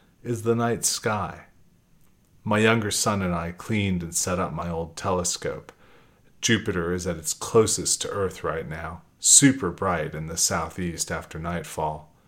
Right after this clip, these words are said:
and Saturn travels close behind it. In these days of high-res images from satellites, you might not expect much out of a five-inch reflector, but there's a profound power in the Galilean view.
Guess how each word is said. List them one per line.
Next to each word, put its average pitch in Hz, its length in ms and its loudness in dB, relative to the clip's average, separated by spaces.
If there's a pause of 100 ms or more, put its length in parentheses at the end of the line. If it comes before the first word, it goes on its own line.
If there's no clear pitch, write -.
(420)
and 92 140 -2
Saturn 101 460 4
travels 85 420 -4
close 95 300 0
behind 98 440 -4
it. - 200 -10 (1000)
In 117 140 0
these 110 220 2
days 113 440 4
of 101 100 -8
high-res 101 680 2
images 104 500 0
from - 220 -4
satellites, 104 1000 -2 (300)
you 104 100 0
might 127 240 6
not 107 220 0
expect - 480 -2
much 104 360 0
out 87 140 -2
of 80 80 -6
a 73 80 -6
five-inch 87 640 -2
reflector, - 760 -6 (400)
but - 160 0
there's 131 240 4
a 113 60 4
profound 110 920 -2
power 92 500 -2
in 80 140 -4
the 90 80 -4
Galilean 85 760 -2
view. 87 440 -4